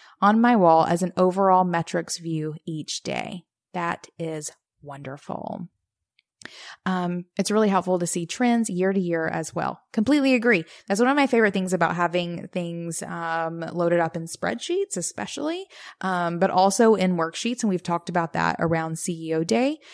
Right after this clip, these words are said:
uh, or the C E O Day Kit. There's sort of magic to having these worksheets filled out every single year so you can go see what growth is like year to year. So I love that. And Kim says, "Thanks. Definitely love the little mindset shift on tracking."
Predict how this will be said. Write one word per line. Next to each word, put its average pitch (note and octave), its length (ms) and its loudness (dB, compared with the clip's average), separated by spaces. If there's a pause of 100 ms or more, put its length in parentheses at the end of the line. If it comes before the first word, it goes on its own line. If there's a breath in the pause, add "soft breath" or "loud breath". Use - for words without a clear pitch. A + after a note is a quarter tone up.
(240 loud breath)
uh, F3 180 -2
or F3 100 2
the E3+ 100 -2
C F3+ 280 -2
E E3+ 60 2
O E3+ 60 2
Day E3 180 0
Kit. A#3+ 280 -2 (220)
There's F3 320 0 (140)
sort F4+ 220 0
of A#3+ 60 0
magic F#3+ 400 2
to F#3+ 60 -4
having F3 400 -4
these E3+ 160 -6
worksheets F3 520 -4
filled F3+ 280 0
out F3 240 2
every F3+ 280 0
single E3+ 320 -4
year E3+ 240 0
so G#3+ 140 -4
you F3 100 -4
can E3 120 -8
go E3 180 -2
see F3+ 340 -2
what F#3 220 -2
growth D#3+ 320 -6
is E3+ 100 -6
like E3+ 280 -6
year E3 120 -4
to D#3+ 80 -4
year. F3 300 -2 (920)
So - 120 0
I B3 60 6
love C4 220 2
that. - 280 -2 (480 loud breath)
And G#3 160 2
Kim C#4+ 260 2
says, A3+ 600 4
"Thanks. A#3+ 300 -2
Definitely A#3+ 340 2
love F#3 200 4
the F3+ 60 -2
little F3 200 2
mindset E3 420 -4
shift - 240 -10
on D#3 140 -8
tracking." F3 480 -10